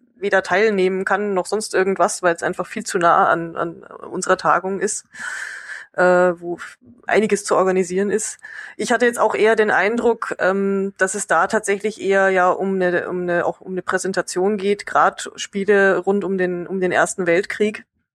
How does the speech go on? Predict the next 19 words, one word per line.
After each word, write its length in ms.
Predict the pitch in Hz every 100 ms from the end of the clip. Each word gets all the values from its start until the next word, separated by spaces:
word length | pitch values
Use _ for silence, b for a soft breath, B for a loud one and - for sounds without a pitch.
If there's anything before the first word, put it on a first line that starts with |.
| _ _ _ _ _ _ _ B B B B _
Und, 500 | - 196 185 180 -
äh, 220 | - 67
f-, 220 | - - -
fällt 320 | - 190 190
jetzt 200 | 202 196
auch 180 | 156 185
tatsächlich 540 | - 196 185 180 202
dann 240 | 196 190 190
nicht 220 | 214 202 -
unbedingt 540 | 214 208 202 208 208
in 140 | 196
unser, 480 | 190 202 196 190 180
in 100 | 185
unser 480 | 170 180 180 175 151
Hauptaufgabengebiet. 1200 | 165 - 127 185 - 180 190 185 185 180 180 -
Klar 260 | - 175 185
wär's 160 | 202 196
interessant, 640 | 196 190 180 175 190 - _ _
da 400 | - 170 151